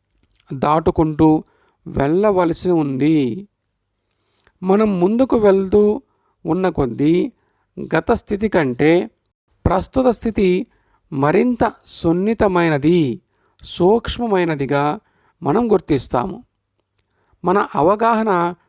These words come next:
అంతకంతకు నిరంతరంగా సున్నితము, సూక్ష్మము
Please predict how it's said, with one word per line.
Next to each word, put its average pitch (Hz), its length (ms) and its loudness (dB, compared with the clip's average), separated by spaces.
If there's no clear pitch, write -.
అంతకంతకు 220 1000 0
నిరంతరంగా 185 960 0
సున్నితము, 190 760 0
సూక్ష్మము 233 920 -2